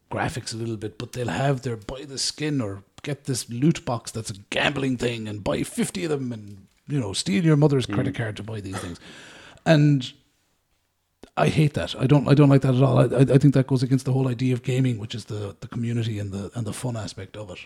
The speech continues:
Speaker 1: It takes out, takes it away from it. But I think Larian, I think the likes of Hello Games need to be, uh, C D Projekt Red, they need to be lauded. They need to be kind of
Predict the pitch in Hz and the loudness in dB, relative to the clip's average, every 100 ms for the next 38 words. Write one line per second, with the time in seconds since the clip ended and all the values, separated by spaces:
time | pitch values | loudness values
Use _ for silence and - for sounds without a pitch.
0 | _ - - 104 101 92 - 120 - 104 | _ -20 -20 -18 -18 -20 -16 -14 -12 -12
1 | 107 104 - - - - _ _ _ _ | -10 -12 -14 -18 -20 -20 _ _ _ _
2 | _ 123 120 110 127 127 131 123 107 120 | _ -2 0 -2 0 4 6 4 0 -6
3 | 120 117 110 107 107 120 120 117 113 101 | -8 -10 -10 -10 -10 -8 -6 -4 -6 -6
4 | 117 - 107 104 - _ - - 104 - | -8 -8 -8 -10 -12 _ -20 -10 -8 -4
5 | 117 113 123 110 123 107 127 156 151 127 | -4 -2 -6 -6 -8 -2 4 4 4 2
6 | 123 123 113 104 123 123 131 120 | 2 0 0 -2 -4 -2 -4 -4